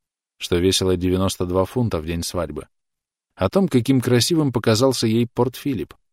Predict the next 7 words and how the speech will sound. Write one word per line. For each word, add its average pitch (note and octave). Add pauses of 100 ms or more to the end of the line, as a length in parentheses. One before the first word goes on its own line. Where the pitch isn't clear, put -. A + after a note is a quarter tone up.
(160)
когда F2+
они F2
с -
Акселем G2
приехали F#2
осмотреть F2
булочную. E2+